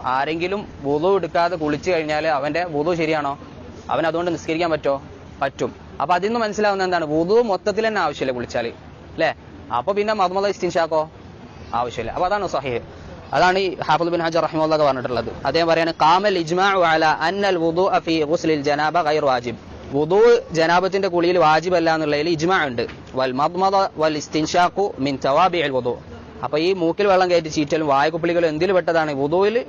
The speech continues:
വുദുവിന്റെ ഭാഗമായിട്ട് വരുന്ന കാര്യങ്ങളാണ്. "ഫഇദാ സഖത്തൽ വുദു സഖത്തത് തവാബിഉഹു." അപ്പൊ അദ്ദേഹം പറയാണ് എന്ത്? വുദു മൊത്തത്തിൽ പോവാണെന്നുണ്ടെങ്കിൽ പിന്നെ അതിന്റെ കൂടെ വരുന്ന ഈ, അതിന്റെ ഉള്ളിൽ വരുന്ന മദ്മദ ഇസ്തിൻഷാഖും എന്തായി?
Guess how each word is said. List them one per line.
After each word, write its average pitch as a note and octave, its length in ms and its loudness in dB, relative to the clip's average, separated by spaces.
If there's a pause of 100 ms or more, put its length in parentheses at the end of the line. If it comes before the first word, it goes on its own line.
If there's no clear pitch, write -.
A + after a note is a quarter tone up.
(200)
വുദുവിന്റെ F#3 460 2
ഭാഗമായിട്ട് F#3 380 2
വരുന്ന D#3+ 260 2
കാര്യങ്ങളാണ്. C#3 500 0 (360)
"ഫഇദാ D#3+ 400 2
സഖത്തൽ G3 460 0
വുദു D#3+ 420 0 (200)
സഖത്തത് D#3 460 0 (120)
തവാബിഉഹു." C3 640 2 (400)
അപ്പൊ C#3+ 120 0
അദ്ദേഹം F3 220 0
പറയാണ് D#3+ 240 2
എന്ത്? C#3 300 -2
വുദു D3+ 180 0
മൊത്തത്തിൽ A3+ 460 2
പോവാണെന്നുണ്ടെങ്കിൽ E3 520 0
പിന്നെ C3 180 0
അതിന്റെ D3+ 300 0
കൂടെ E3 280 0
വരുന്ന E3 260 2
ഈ, D#3 260 0 (340)
അതിന്റെ C#3 280 0
ഉള്ളിൽ F3 240 2
വരുന്ന D3+ 240 0
മദ്മദ C#3+ 360 0
ഇസ്തിൻഷാഖും C#3+ 540 -2
എന്തായി? C3 260 -2